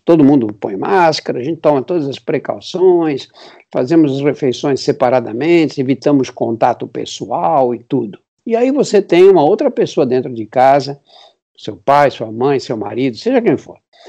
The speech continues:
E essa pessoa te diz, você diz isso e outro fala, "Não, tudo besteira, ninguém vai usar máscara não, nós vamos, aqui vai cada um na sua, se pegar, pegou, é, não tem problema nenhum." O que vai acontecer com seus filhos?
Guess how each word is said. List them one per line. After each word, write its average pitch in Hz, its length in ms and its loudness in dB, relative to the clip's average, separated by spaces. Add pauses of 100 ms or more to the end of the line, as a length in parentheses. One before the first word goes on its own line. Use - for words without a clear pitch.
(180)
E - 80 2
essa 214 180 0
pessoa 214 420 0
te 190 160 -4
diz, 175 280 -4 (180)
você 208 240 -2
diz 170 300 4
isso 220 260 0
e - 40 0
outro - 120 -12
fala, 370 160 2
"Não, 320 460 2
tudo 370 240 0
besteira, 185 640 2
ninguém 330 200 -2
vai 339 100 4
usar 254 200 2
máscara 247 520 -4
não, 185 480 4
nós 170 220 -2
vamos, 165 600 0
aqui 330 200 -6
vai 302 320 -2 (380)
cada 262 260 0
um 311 120 2
na 220 160 2
sua, 226 520 4
se - 160 -6
pegar, 240 400 0
pegou, 185 760 2
é, 147 160 -6
não 139 380 -8
tem 185 140 -4
problema 147 440 0
nenhum." 160 720 2 (880)
O - 80 -20
que 302 140 2
vai 320 160 4
acontecer 190 540 0
com 143 160 -4
seus 120 260 -6
filhos? - 560 -18